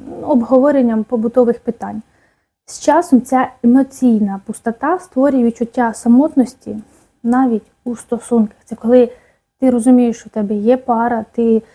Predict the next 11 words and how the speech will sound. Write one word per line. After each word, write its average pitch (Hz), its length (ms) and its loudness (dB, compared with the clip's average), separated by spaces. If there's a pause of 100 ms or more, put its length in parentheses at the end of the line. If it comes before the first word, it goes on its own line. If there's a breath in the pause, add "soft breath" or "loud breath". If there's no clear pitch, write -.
(300 soft breath)
е, 220 240 0
в - 460 -16
тебе 220 220 -2
родина, 240 560 2
чоловік, 233 640 -2
але 233 200 0
ти 233 100 -6
все 226 160 -8
одно 254 200 2
почуваєшся 220 580 -10
самотнім. 196 480 -12